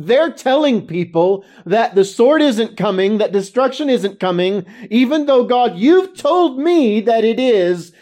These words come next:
and I have told the people that it is, that Babylon is coming, that, that destruction is coming if we do not turn from our ways."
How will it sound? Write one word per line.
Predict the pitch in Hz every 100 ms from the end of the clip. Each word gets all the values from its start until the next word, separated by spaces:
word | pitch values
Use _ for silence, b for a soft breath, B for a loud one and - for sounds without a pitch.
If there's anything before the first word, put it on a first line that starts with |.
| 226
and | 196
I | 220 294
have | 277 -
told | 247 214 180
the | 190
people | 185 180 170 165
that | 170 165
it | 170
is, | 185 165 131 110 - B B
that | 196 196
Babylon | 247 320 320 302
is | 294 226
coming, | - 185 175 175 185 180 240 254
that, | 214 208 208 180
that | 202 214
destruction | 170 - - 302 302 - 311 262
is | 247 240 247 240
coming | - 254 233 202 190 202
if | 208 190
we | 214
do | 202
not | 202 190 -
turn | 233 247 294 277 B B
from | 220 214
our | - 202 202
ways." | 175 170 160 165 156